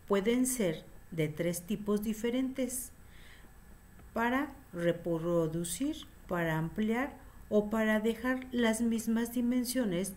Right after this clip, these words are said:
del objeto en el papel. No olviden nuestra actividad y el reto del énfasis de la tecnología es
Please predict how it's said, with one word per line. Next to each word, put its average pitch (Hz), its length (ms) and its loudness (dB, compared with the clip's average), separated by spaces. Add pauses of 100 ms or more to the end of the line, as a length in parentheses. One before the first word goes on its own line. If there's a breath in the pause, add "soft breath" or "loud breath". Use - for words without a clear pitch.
(140)
del 190 220 4
objeto 156 560 -2
en 160 100 2
el 175 140 2
papel. 214 420 0 (1700 loud breath)
No 226 160 6
olviden 214 640 2 (1040)
nuestra 202 500 4
actividad 214 720 0 (1300 loud breath)
y 202 160 6
el 165 100 6
reto 165 320 2
del 220 220 0
énfasis 208 480 -2
de 190 80 0
la 170 180 0
tecnología 170 880 -2 (160)
es 240 440 2